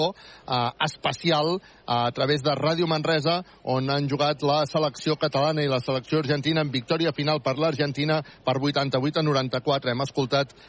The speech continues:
a Pierre Oriola, hem escoltat a Pau Ribas, eh, suposo que aviat també començaran les, les rodes de, de premsa. Ah, no sé, l'Arnau Conillera, si el tenim amb algun protagonista, avui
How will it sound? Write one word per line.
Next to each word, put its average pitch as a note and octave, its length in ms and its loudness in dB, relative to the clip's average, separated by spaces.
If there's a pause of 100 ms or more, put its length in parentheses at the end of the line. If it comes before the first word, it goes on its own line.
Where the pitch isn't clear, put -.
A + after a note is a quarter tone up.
(100)
a B2 180 2
Pierre C3+ 320 0
Oriola, D#3 400 2
hem C#3+ 80 -2
escoltat C3+ 480 -2
a A#2 80 -6
Pau C3+ 160 2
Ribas, D3+ 480 0
eh, A#2+ 800 -2
suposo C3 320 -2
que C#3+ 160 0
aviat C3 480 0
també C3+ 240 0
començaran C3 560 0
les, A#2+ 320 0
les A2+ 260 0
rodes C3 360 2
de, A2+ 540 0 (260)
de A#2 160 0
premsa. D3+ 460 0 (420)
Ah, A#2+ 640 2
no C3 80 -2
sé, D#3+ 160 0
l'Arnau C#3+ 400 2
Conillera, C#3+ 720 0 (260)
si - 160 -2
el B2 80 -2
tenim C3+ 260 2
amb C#3 140 0
algun C3+ 320 0
protagonista, C#3+ 840 0
avui B2+ 500 0